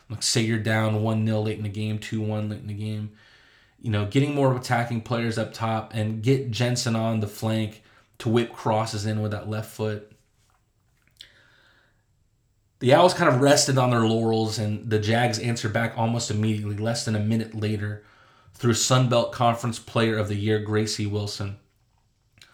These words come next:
Her shot goes off a Kennesaw Sta-, State defender and in.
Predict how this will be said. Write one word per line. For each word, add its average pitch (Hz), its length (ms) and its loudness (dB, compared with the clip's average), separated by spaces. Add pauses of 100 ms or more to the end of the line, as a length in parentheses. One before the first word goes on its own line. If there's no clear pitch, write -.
(380)
Her 139 180 6
shot 135 380 4
goes 131 180 4
off 127 160 2
a - 40 -4
Kennesaw 117 380 0
Sta-, 113 320 -4
State 120 360 0
defender 113 440 0
and 107 240 -2
in. 110 420 -2